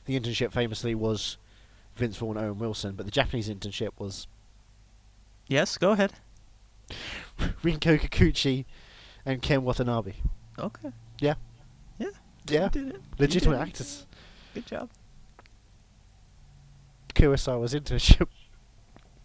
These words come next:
Speaker 1: They get an internship at a, uh, internship camp, and they chop people's faces off. And
Speaker 2: Oh.
Speaker 1: Asif Manvi's there as well.
Speaker 2: Oh, they're playing some G-Funk.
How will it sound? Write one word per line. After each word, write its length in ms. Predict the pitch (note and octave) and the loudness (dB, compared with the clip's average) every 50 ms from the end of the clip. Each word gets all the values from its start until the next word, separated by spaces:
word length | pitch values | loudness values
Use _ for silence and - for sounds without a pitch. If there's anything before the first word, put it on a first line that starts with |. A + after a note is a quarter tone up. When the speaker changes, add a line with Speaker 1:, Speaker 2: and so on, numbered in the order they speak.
| - - - - - - - - - - | -20 -20 -20 -20 -20 -20 -20 -20 -20 -6
Speaker 1:
They 80 | - D3 | -4 -2
get 200 | - C#3+ C3 B2 | 0 0 0 0
an 60 | C#3 D3 | -2 -4
internship 500 | C#3 - C3+ A#2+ A#2 - - C3 B2 - - - - - - | -2 -4 -6 -4 -2 -2 -2 -2 -2 -4 -10 -16 -18 -12 -8
at 220 | A2 A#2 - - | -8 -8 -4 -2
a, 240 | B2 A#2 A#2 A#2+ A#2+ | 0 0 0 0 0
uh, 80 | A#2 A#2 | 0 0
internship 640 | G#2+ C3+ C3 B2 - A#2+ A2 G#2+ - - D3 - | -2 -2 -4 -4 -4 -6 -6 -6 -6 -8 -8 -6
camp, 300 | - A2+ G#2 G#2 - - - - - - - - | -6 -6 -6 -6 -8 -12 -20 -20 -20 -20 -10 -4
and 120 | A#2 B2 B2 | -2 0 0
they 80 | B2 | 0
chop 200 | A#2+ - D3+ B2+ | 0 0 -2 -2
people's 200 | - C3+ C3+ C#3 - | -2 -4 -6 -6 -2
faces 280 | - E3+ D#3 - G2+ F#2 | -2 -2 -2 -4 -8 -10
off. 180 | F#2 - - - - - - - - - - - - - - - - - - - - - - - - | -12 -14 -16 -20 -20 -20 -20 -20 -20 -20 -20 -20 -20 -20 -20 -20 -20 -20 -20 -20 -20 -20 -20 -20 -14
And 120 | - B2 - | -8 -6 -2
Speaker 2:
Oh. 40 | A#2+ | -2
Speaker 1:
Asif 340 | B2+ C3+ - - C3+ - | -2 0 0 0 0 0
Manvi's 420 | - C3+ C3 B2+ A#2 A2 A#2 A2 G2 | 2 0 0 0 -2 -4 -4 -2 0
there 140 | A2+ G#2+ G#2+ | 0 0 0
as 120 | G#2+ G2 | -2 -2
well. 200 | A#2 A2 G2+ - - - - - - - - - - - - - - - - - - - - - - - - - - - - - - - - - - _ _ - - - | -4 -4 -4 -6 -10 -20 -20 -20 -20 -20 -20 -20 -20 -20 -20 -20 -20 -20 -20 -20 -20 -20 -20 -20 -20 -20 -20 -20 -20 -20 -20 -20 -20 -20 -20 -20 -20 _ _ -20 -6 0
Speaker 2:
Oh, 200 | B2 A#2 G#2+ G2+ - - - | 0 2 2 0 -2 -6 -6
they're 120 | - B2 | -6 -6
playing 380 | - - - C#3 B2+ A#2 A2 G#2+ | -6 -2 -2 0 0 0 -2 -4
some 280 | - - A#2+ A2 G2 F#2+ | -4 -6 -6 -6 -6 -6
G-Funk. 600 | F2+ A2+ B2 B2+ - - A2 F#2+ F2+ - - | -6 -6 -8 -8 -6 -8 -8 -8 -8 -12 -18